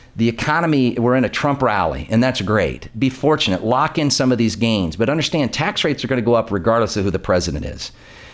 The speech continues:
And R M Ds are gonna have to go on regardless of who our president is. And I wanna teach you how you can have an, a R M D elimination solution, because you really only get one chance to get this right.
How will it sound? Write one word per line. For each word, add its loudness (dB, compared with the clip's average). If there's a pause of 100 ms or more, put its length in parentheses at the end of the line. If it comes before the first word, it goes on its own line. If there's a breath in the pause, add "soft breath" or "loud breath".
(160 loud breath)
And 2
R 4
M 2
Ds 4
are 0
gonna 0
have 0
to -2
go 2
on 4
regardless 2
of -2
who 0
our 2
president -2
is. -12
And -4
I 2
wanna 2
teach -2
you 0
how -2
you 0
can -2
have -4
an, -4
a -6
R 2
M 2
D -2
elimination -2 (360 loud breath)
solution, -2 (500 loud breath)
because -2
you -2
really 2
only 2
get 0
one 2
chance 0
to -4
get -2
this -2
right. -4